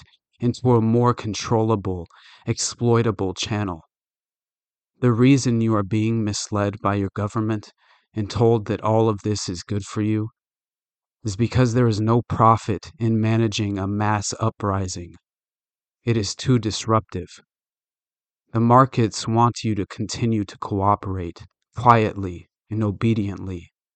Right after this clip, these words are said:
The technology that is being marketed to you is actually being used to condition you to expect to be spied on and to spy on others. Every totalitarian state in history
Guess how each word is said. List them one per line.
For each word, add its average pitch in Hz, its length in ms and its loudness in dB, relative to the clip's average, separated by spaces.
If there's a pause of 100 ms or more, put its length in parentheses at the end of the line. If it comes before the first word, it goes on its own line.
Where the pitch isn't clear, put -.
(720)
The 110 80 -10
technology 110 880 2
that 98 160 -6
is 98 140 -6
being 117 320 0
marketed 104 540 0
to - 160 -8
you 90 260 -8 (420)
is 110 140 -2
actually 120 460 0
being 104 320 -2
used 104 400 -4
to 95 100 -12
condition 104 580 -2
you 85 220 -10 (480)
to 120 120 0
expect - 520 -2
to - 100 -12
be 104 160 -4
spied 113 460 -2
on 95 240 -10 (460)
and 107 120 -8
to 113 60 -2
spy 120 400 4
on 113 220 2
others. 104 480 -4 (760)
Every 135 320 2
totalitarian 113 1040 -2
state 104 520 -4
in 104 140 -8
history 98 720 -6